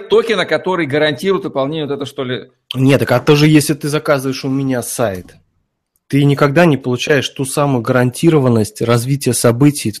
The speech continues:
Speaker 2: точно в сроки.
Speaker 1: Это, это понятно, так.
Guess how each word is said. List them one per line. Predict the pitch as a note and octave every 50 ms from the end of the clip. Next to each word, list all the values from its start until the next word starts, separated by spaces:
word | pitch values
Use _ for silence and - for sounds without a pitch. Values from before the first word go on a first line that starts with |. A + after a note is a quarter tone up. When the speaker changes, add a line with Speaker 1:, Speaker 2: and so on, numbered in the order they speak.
| _
Speaker 2:
точно | - C#3+ C3 C3 - B2 A#2+
в | G#2+ -
сроки. | - - B2 B2+ A2 - - - - - - _ _ _
Speaker 1:
Это, | - - - - - - _ _
это | - A#2 -
понятно, | - - G#3+ - A#2 F#2 - - - C3+ -
так. | - A#2+ G#2 G#2+ A2 - - _